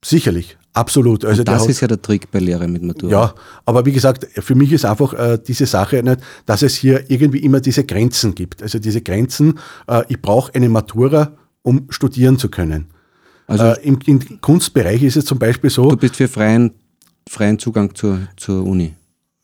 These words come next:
Speaker 1: Ein freier Zugang wäre sicher eine Möglichkeit, äh, sage ich jetzt einmal.
Speaker 2: Wäre sicher eine Lösung. Also
Speaker 1: Es
Speaker 2: für alle
Speaker 1: wäre
Speaker 2: Eltern, die heute ihre Kinder nicht, äh, lernen lassen,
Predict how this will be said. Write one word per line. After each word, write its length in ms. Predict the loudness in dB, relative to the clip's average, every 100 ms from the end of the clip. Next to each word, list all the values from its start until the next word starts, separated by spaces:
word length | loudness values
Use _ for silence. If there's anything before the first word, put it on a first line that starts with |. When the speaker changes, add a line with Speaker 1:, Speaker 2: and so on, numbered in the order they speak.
| -20 -4
Speaker 1:
Ein 140 | -4
freier 260 | 0 0 2
Zugang 360 | 2 4 4
wäre 180 | 4 2
sicher 340 | 0 0 0
eine 220 | 0 0 0
Möglichkeit, 640 | 0 0 2 0 0 -6 -20 -20 -20 -10 0
äh, 180 | 2 2
sage 240 | 2 0
ich 80 | 2
jetzt 220 | 0 2
einmal. 320 | 2 4 2 -2 -4
Speaker 2:
Wäre 120 | -2 0
sicher 260 | 0 0
eine 100 | 2
Lösung. 240 | 0 0 -4
Also 180 | -2 -2
Speaker 1:
Es 120 | 2
Speaker 2:
für 120 | 2
alle 120 | 4
Speaker 1:
wäre 100 | 4
Speaker 2:
Eltern, 380 | 4 2 2 2
die 140 | 2 2
heute 240 | 0 2
ihre 200 | 2 0
Kinder 360 | 0 0 2 0 -4 _ _ _ _
nicht, 560 | 2 4 4 0 -12 -14 -8
äh, 100 | -4
lernen 440 | 0 2 4 2
lassen, 600 | 2 0 -2 -2 -4